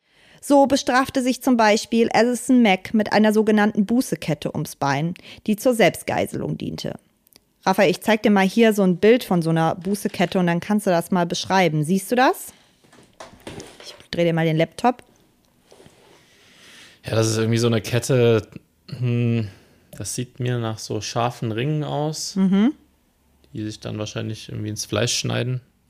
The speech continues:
Speaker 1: Genau, das gab's auch damals schon, äh, es kommt eigentlich aus dem Mittelalter, diese, oder halt aus dem Glauben, äh, früher, dass man sich halt, wenn man gesündigt hat,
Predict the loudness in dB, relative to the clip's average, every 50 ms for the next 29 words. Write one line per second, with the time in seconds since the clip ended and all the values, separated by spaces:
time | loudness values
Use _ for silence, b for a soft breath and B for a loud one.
0 | b b b b b b -2 0 2 2 2 0 0 2 0 0 0 0 -2 -4
1 | -2 0 0 2 4 4 2 2 0 -2 -2 -2 0 0 0 -2 -2 -4 -4 -2
2 | -2 0 0 -2 -4 -6 -6 -4 -2 -2 -2 0 -2 -2 0 -2 -4 -4 -2 -2
3 | 0 0 0 0 0 0 0 -2 0 0 0 -2 -2 0 0 -2 -2 -2 -2 -2
4 | -2 -2 -2 0 -2 -2 -2 -2 0 -2 -4 -2 -2 -4 -2 -2 -4 -4 -6 -10
5 | -14 -18 -18 -16 -18 -16 _ -4 -2 2 2 2 2 2 0 -2 -2 -2 -2 -2
6 | -4 -4 -6 -14 _ -8 -6 -2 -2 -2 -2 -4 -4 -4 -6 -6 -6 -6 -6 -4
7 | -4 -4 -4 -2 -4 -4 -2 -2 -2 0 2 2 4 4 2 0 -2 -2 -2 -2
8 | -2 -2 -8